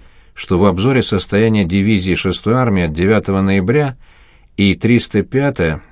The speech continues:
и триста восемьдесят девятая П Д получили оценку "дивизия пригодна для обороны". Оба соединения были шестибатальонного состава. Главный удар в наступлении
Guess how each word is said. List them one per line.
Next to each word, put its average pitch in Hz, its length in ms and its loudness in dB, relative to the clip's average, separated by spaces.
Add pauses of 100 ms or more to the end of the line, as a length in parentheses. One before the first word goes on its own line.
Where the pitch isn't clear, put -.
и 90 140 0
триста 113 420 0
восемьдесят 95 460 0
девятая 98 420 2
П 107 160 -2
Д 151 260 0 (520)
получили 90 480 0
оценку 131 640 0 (360)
"дивизия 92 760 2
пригодна 95 640 0
для 110 180 0
обороны". 123 560 0 (1200)
Оба 120 280 4
соединения 160 800 0 (500)
были 143 300 2
шестибатальонного 113 1200 0
состава. 92 680 -2 (480)
Главный 92 640 0
удар 110 340 0
в 95 40 -4
наступлении 95 920 -2